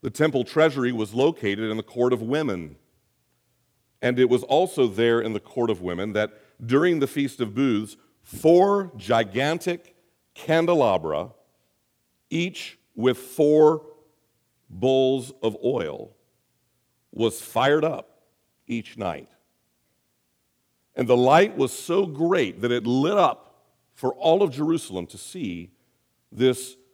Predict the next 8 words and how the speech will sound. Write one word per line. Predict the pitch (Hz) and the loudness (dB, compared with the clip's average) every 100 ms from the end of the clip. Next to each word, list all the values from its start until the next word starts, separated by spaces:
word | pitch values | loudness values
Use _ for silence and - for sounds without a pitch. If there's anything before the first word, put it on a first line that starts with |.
| _ _ _ 90 | _ _ _ -18
great | 95 110 131 135 - | -6 -2 -2 -2 -8
and | 110 98 82 | -10 -10 -12
grand | 87 107 104 87 76 73 69 _ _ _ _ _ _ _ | -6 -2 -2 -4 -8 -12 -16 _ _ _ _ _ _ _
light | - 92 92 78 - | -10 -4 -2 -4 -8
shining | - - 92 85 69 | -14 -8 -6 -8 -12
from | 67 - 76 | -14 -12 -12
the | 67 | -14
temple. | - 80 71 - | -16 -18 -18 -20